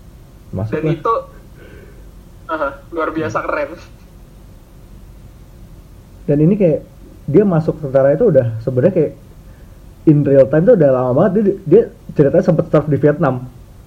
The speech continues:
Speaker 2: Gila kan.
Speaker 1: Ya, tapi kayak sliding time scale lah, anggap aja itu kayak masih mungkin kayak sepuluh,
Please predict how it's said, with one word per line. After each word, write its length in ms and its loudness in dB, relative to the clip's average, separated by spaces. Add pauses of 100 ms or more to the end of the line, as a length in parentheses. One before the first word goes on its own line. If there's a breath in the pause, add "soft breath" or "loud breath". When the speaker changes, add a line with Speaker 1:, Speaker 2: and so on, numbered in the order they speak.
(3250)
Speaker 2:
Gila 800 -10
kan. 200 -10 (1300 loud breath)
Speaker 1:
Ya, 80 0
tapi 160 0
kayak 180 0
sliding 400 -2
time 240 0
scale 220 0
lah, 160 0
anggap 160 0
aja 160 2
itu 160 2 (320)
kayak 180 -2
masih 300 -4
mungkin 320 -4
kayak 160 -2
sepuluh, 320 -2